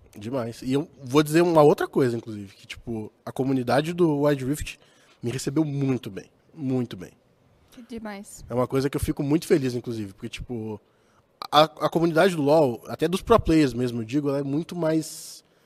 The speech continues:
Speaker 1: não digo que seja orgulhosa, mas ela é, ela é muito mais pra eles, assim, sabe?
Speaker 2: É
Speaker 1: Tipo,
Speaker 2: fechadão.
Speaker 1: é, tipo, pô, que nem agora, por exemplo, postei que eu tava indo pro Wild Rift, eu recebi um monte de,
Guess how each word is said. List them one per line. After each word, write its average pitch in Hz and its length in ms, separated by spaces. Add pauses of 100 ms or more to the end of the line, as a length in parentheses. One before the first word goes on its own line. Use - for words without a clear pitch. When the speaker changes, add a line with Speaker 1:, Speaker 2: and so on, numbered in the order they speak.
(340)
Speaker 1:
não 185 80
digo 214 120
que - 60
seja 226 260
orgulhosa, 143 880
mas 135 160
ela 147 140
é, 147 40 (160)
ela 139 120
é - 20
muito 160 220
mais 185 360
pra 165 300
eles, 143 280
assim, 117 200
sabe? 104 220
Speaker 2:
É - 40
Speaker 1:
Tipo, - 80 (120)
Speaker 2:
fechadão. 214 440 (160)
Speaker 1:
é, 147 360
tipo, 117 420 (240)
pô, 220 140
que 156 100
nem 170 80
agora, 160 260
por - 100
exemplo, 127 160
postei 139 360
que - 80
eu 143 60
tava 135 240
indo 143 80
pro 147 140
Wild 139 120
Rift, 160 240
eu 214 80
recebi 226 240
um 294 60
monte 208 340
de, 147 240